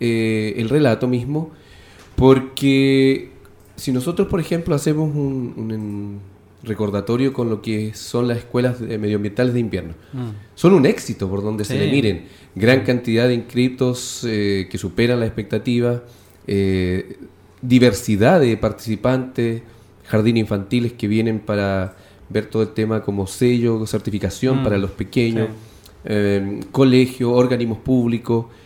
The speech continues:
Speaker 1: eh, gente que viene, y para recordarle a los auditores, que viene desde extremos del país.
Speaker 2: Mm.
Speaker 1: Entonces, eso por una parte,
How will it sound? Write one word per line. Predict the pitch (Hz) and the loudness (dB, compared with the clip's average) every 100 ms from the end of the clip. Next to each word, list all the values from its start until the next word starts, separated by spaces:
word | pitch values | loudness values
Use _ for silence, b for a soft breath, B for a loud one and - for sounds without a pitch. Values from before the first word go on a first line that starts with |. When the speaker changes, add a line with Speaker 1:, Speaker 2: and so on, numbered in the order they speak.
| B B - | B B -16
Speaker 1:
eh, | - 107 104 | -6 -6 -4
gente | - 165 160 | 0 2 2
que | 139 | 2
viene, | 131 143 156 151 139 | 4 4 2 0 -2
y | 117 110 | -4 -4
para | 110 101 | -2 -4
recordarle | 95 90 95 120 151 | -4 -4 0 2 4
a | 143 | 2
los | |
auditores, | 120 120 123 135 | 2 0 0 -2
que | 139 113 | -2 -2
viene | 120 127 | 0 0
desde | 120 110 104 | -2 -2 -4
extremos | - - 165 208 185 | -4 0 2 2 0
del | 165 | -2
país. | 160 156 113 - - | 0 0 -2 -8 -10
Speaker 2:
Mm. | 147 127 117 B | -8 -8 -10 B
Speaker 1:
Entonces, | 110 151 156 165 - - - | 2 2 4 0 -2 -16 -2
eso | 180 214 | 0 2
por | 190 | 2
una | 196 160 | 4 6
parte, | 190 - - 101 | 4 2 -2 -4